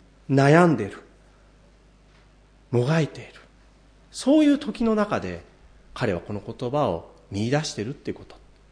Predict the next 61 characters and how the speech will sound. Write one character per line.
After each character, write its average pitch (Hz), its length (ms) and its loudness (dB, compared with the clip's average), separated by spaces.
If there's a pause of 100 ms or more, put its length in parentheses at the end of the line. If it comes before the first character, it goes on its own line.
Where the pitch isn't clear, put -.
(520)
そ - 160 -4
れ 233 60 0
は - 20 -14
と 208 120 -8
て - 80 -4
も 175 80 0
大 113 240 -4
事 214 100 -6
な 214 60 -2
こ - 100 -14
と 147 80 -10
じ 120 80 -4
ゃ 101 60 0
な 101 100 -2
い 95 60 -4
か 95 100 -8
な 92 120 -6
と - 140 -18
思 85 120 -12
う 90 40 -16
ん - 20 -20
で 101 80 -20
す - 120 -18
ね。 139 180 -10 (1400)
空 202 260 8
の 120 120 2
空、 101 320 -6 (200)
一 165 160 0
切 208 400 -2
は 151 100 -4
空 180 300 4
で 139 120 0
あ - 100 -2
る - 60 -6
っ - 20 -12
て - 80 -16 (1000)
コ 120 120 -2
ヘ 123 100 4
レ 101 80 4
ト 90 160 -6
は 82 180 -8 (580)
こ 104 120 -4
の 95 100 -2
書 - 140 -4
の 85 100 -4
冒 101 200 2
頭 98 160 -6
で - 80 -12
語 - 240 -8
り 95 80 -8
ま - 140 -16
し - 80 -16
た - 120 -20
ね。 - 140 -20 (880)
す - 240 -4
べ 196 120 6
て 196 140 4
が 135 100 4
虚 113 240 -2
し 190 280 0
い、 - 200 -10